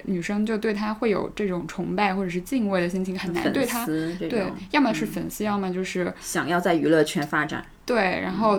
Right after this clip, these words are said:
Speaker 1: 对于这些女生来说，那吴亦凡显然就是一个上位者。
Speaker 2: 嗯。
Speaker 1: 然后要么就是可以提供资源，要么就是可以提供感情。
Speaker 2: 嗯。
Speaker 1: 对，就是对于这些女生来说，她很容易就放下警惕，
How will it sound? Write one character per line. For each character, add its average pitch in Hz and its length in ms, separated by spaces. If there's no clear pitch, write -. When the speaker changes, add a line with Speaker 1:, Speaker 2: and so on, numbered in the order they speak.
Speaker 1:
对 277 160
于 196 180
这 277 160
些 226 160
女 180 140
生 196 160
来 - 160
说， 196 200
那 208 220
吴 185 120
亦 208 80
凡 202 220
显 196 160
然 - 100
就 214 120
是 233 120
一 185 80
个 180 240
上 180 240
位 180 140
者。 - 180
Speaker 2:
嗯。 160 260
Speaker 1:
然 190 100
后 190 260
要 277 120
么 202 200
就 180 180
是 196 140
可 190 160
以 190 60
提 185 180
供 190 180
资 196 160
源， 190 220
要 190 100
么 190 120
就 190 120
是 190 340
可 - 100
以 185 60
提 185 140
供 190 180
感 - 220
情。 - 340
Speaker 2:
嗯。 165 340
Speaker 1:
对， 247 120
就 254 140
是 240 160
对 262 180
于 240 40
这 262 120
些 262 100
女 190 120
生 202 100
来 190 140
说， 214 240
她 226 360
很 202 260
容 185 160
易 208 40
就 262 120
放 269 180
下 220 160
警 - 240
惕， - 260